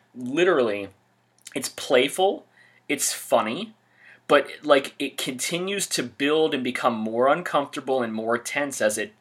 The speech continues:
as it gets to that point where the Dilophosaurus is, like, right up on him.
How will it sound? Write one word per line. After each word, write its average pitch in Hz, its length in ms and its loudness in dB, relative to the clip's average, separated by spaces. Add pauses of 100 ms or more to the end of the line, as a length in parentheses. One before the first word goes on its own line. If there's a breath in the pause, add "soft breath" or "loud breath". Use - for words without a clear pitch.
(100)
as 98 160 -4
it 98 140 -10
gets - 220 -4
to 123 100 0
that 104 240 2
point 127 360 -6
where 110 120 -2
the 104 140 -4
Dilophosaurus 104 1000 0 (360 soft breath)
is, 117 200 -4
like, 104 300 0
right 107 300 0
up 110 180 2
on 104 180 -2
him. 170 280 -8